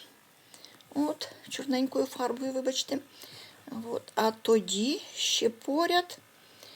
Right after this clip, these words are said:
е, взяла і коричневою фарбою.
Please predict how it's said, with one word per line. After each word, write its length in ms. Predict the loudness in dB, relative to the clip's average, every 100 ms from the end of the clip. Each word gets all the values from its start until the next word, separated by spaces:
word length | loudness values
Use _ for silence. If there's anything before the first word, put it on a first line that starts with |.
| -20 -12
е, 520 | -6 -2 -2 -2 -4 -6 -14 -20 -20 -20 -20 -20 -20 -20 -20 -12
взяла 640 | -6 -2 2 2 2 2 -2
і 260 | -4 -2 -4 -6 -20 -20 -20 -20 -20 -20 -20 -20 -2
коричневою 640 | 2 2 2 0 0 -2
фарбою. 640 | -4 -2 0 0 -2 -2